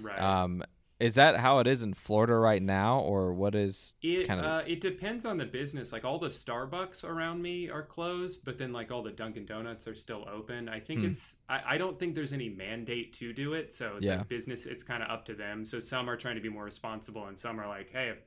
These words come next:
Speaker 1: the government's not gonna tell us to close, we're gonna
Speaker 2: Right.
Speaker 1: try to keep making money," you know, which I,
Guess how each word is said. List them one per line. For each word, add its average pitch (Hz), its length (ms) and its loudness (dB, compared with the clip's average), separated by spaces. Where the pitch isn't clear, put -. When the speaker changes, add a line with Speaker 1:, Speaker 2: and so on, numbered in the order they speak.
Speaker 1:
the 117 80 -6
government's 123 480 -2
not 117 100 -6
gonna 107 160 -8
tell 110 160 -6
us 101 120 -14
to 117 40 -12
close, 135 480 -2
we're 120 120 -4
gonna 87 160 2
Speaker 2:
Right. - 220 -8
Speaker 1:
try 131 140 0
to 107 80 -2
keep 110 180 -8
making 95 280 -12
money," 101 260 -6
you 95 80 -12
know, 92 220 -12
which 117 260 -4
I, 101 300 -2